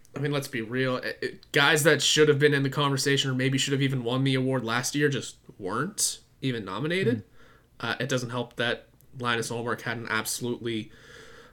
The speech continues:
Speaker 1: uh, unexpected year and one that he likely won't even come close to again. Um, so it's hard to really say because,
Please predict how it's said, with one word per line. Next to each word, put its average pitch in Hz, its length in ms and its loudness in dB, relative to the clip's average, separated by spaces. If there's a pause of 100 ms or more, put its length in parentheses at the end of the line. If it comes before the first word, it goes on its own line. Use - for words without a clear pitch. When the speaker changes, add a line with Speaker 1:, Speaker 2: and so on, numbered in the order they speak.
(160)
Speaker 1:
uh, 151 380 6
unexpected 151 960 2 (200)
year 135 420 4
and 127 400 -2
one 127 240 0
that 123 180 0
he 123 140 -2
likely 113 400 0
won't 113 600 -4
even 113 440 -6
come 85 180 -8
close 98 300 -8
to 123 140 -2
again. 120 320 -2 (1000)
Um, 123 480 -2 (840)
so 165 180 4
it's 147 80 2
hard 170 240 4
to 180 80 4
really 170 200 6
say 147 240 6
because, 139 520 -4